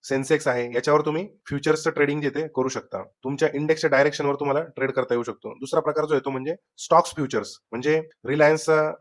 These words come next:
फ्युचर्स आहे, टीसीएसचं फ्युचर आहे, Infosys, एचडीएफसी बँक, अशा मोठ्या आणि लिक्विड कंपन्यांचं फ्युचर जे ते उपलब्ध असतात.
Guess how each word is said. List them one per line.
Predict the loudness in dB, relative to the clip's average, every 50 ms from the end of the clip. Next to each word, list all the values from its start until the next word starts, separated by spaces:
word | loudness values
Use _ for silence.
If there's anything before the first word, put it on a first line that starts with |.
| _ _
फ्युचर्स | -8 -2 0 0 0 2 0
आहे, | 0 0 -2 -4
टीसीएसचं | -4 -8 -6 -2 -2 -2 -2 -2 -4
फ्युचर | -4 -4 -2 0 2
आहे, | 2 2 2 0 -2 -4
Infosys, | -4 -2 -2 -2 -2 -2 -2 -2
एचडीएफसी | -4 0 0 0 0 0 0
बँक, | 2 2 2 0 -2 _ _ _
अशा | 0 0 2
मोठ्या | 4 4 2 2 2 -2 -2 -2 -8 _ _ _
आणि | -6 -6 -4 -4 -4
लिक्विड | -6 -4 -4 -4 0
कंपन्यांचं | 0 0 2 2 2 0 0 0 -2
फ्युचर | -2 -2 -2 -2 -2
जे | 0 0 -2
ते | 0 0
उपलब्ध | -2 -2 -2 -4 -2 0 -2
असतात. | -2 -2 -6 -10